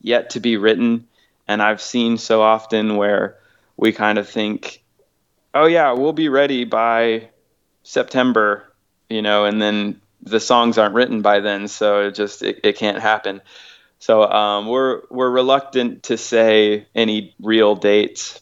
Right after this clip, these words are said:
but w-, just the way that things have sort of been rolling with these three singles, we've got a couple more.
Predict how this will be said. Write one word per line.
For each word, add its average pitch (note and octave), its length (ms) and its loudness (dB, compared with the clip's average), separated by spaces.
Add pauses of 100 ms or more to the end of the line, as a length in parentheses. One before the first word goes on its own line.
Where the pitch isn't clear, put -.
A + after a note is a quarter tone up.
but G2+ 240 4
w-, G2+ 220 -8 (280)
just B2 280 -2
the B2 100 2
way A2+ 200 4
that G#2+ 160 -2
things A2 260 -4
have G#2 220 -8
sort A#2 280 2
of G#2+ 80 -2
been G#2+ 160 -2
rolling G#2+ 480 0
with G#2 160 -10
these G#2+ 240 -6
three A2 240 0
singles, G#2 480 2
we've G#2 140 -4
got G#2+ 140 2
a G#2+ 40 0
couple G#2+ 280 -4
more. G#2 440 2